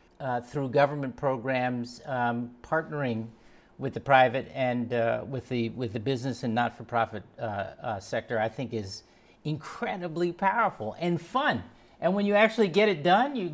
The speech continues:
you know, you sort of pierce through to a new, uh, way of thinking about things. You see that the person across the table from you doesn't have the horns and tail that you'd always been told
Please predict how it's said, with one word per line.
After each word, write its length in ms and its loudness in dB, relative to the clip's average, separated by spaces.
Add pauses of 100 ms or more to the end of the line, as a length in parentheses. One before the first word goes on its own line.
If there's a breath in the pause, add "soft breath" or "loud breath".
you 240 -6
know, 80 0
you 140 0
sort 120 4
of 120 -4
pierce 300 2
through 220 -2
to 180 -2
a 60 2
new, 340 2
uh, 220 6 (400 loud breath)
way 320 6
of 120 4
thinking 400 -4
about 320 4
things. 240 -2
You 120 -2
see 240 0
that 160 -6
the 80 0
person 400 -2
across 320 2
the 100 -4
table 320 -2
from 240 -8
you 160 -2
doesn't 320 2
have 320 0
the 180 6 (280 loud breath)
horns 580 4
and 140 -2
tail 440 4
that 240 -6
you'd 200 0
always 340 6
been 220 -2
told 520 4